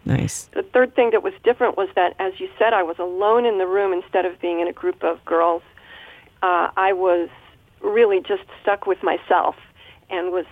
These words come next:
Speaker 2: able to reflect. And I always consider it a miracle that the doctor, whoever was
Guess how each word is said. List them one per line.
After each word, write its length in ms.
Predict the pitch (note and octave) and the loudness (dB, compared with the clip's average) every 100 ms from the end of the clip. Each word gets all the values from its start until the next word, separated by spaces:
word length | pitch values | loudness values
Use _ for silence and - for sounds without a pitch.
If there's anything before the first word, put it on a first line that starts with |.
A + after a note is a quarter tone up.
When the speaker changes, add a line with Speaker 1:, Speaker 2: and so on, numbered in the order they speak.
| - | -4
Speaker 2:
able 280 | G3 F#3+ F#3+ | -2 0 -2
to 160 | F3+ | -2
reflect. 560 | E3 F3 - D#3+ E3 - | -2 -2 0 0 0 -6
And 140 | E3 | -4
I 140 | G3 A3 | 0 4
always 240 | A#3+ C4+ | 4 2
consider 480 | - G#3 G#3+ A3+ G3 | -4 -6 -4 -2 2
it 80 | F#3+ | 2
a 60 | F#3 | 2
miracle 400 | F#3+ G3 F#3+ E3+ | 4 2 0 -2
that 240 | F3+ - F#3+ | -2 -4 -8
the 60 | |
doctor, 460 | F#3 F3+ F#3+ - F3+ | -2 0 0 -4 -12
whoever 380 | - E3+ F3+ F3 | -8 -8 -6 -6
was 180 | F3 | -8